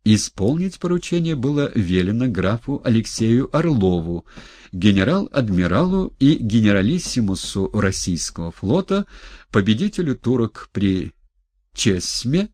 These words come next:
за что его именовали Орловым Чесменским. Граф даже был уполномочен подойти с эскадрой к городу,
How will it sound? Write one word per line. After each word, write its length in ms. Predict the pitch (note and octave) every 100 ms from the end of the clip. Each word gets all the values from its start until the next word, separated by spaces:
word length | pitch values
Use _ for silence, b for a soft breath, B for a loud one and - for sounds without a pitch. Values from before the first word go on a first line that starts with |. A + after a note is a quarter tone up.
| _ b b
за 180 | - G#2+
что 440 | A2+ - E3+ G3+ -
его 340 | A#2 G2+ D#3+ -
именовали 800 | B2+ G2 F2+ G2 D3+ D#3 D#3 D3+ _ _ _
Орловым 800 | A2+ F#2+ F#2 E2+ D#3 E3 D#3+ E3
Чесменским. 1040 | - D#3 - - E2 - - - - - - _ B B B B B
Граф 280 | G#2+ F#3+
даже 300 | E3+ E3+ D3+
был 300 | C#3 D3 C#3+ -
уполномочен 920 | D3 C3 B2+ B2+ B2+ C3 - B2 A#2+ -
подойти 600 | A#2 G#2+ G#2+ - A#2+ A#2
с 200 | A2+ - _
эскадрой 840 | G#2+ G#2+ - - A2+ F2+ D#2+ E2+ E2+
к 80 |
городу, 580 | D#2+ F3 F#3+ F2+ D#2 -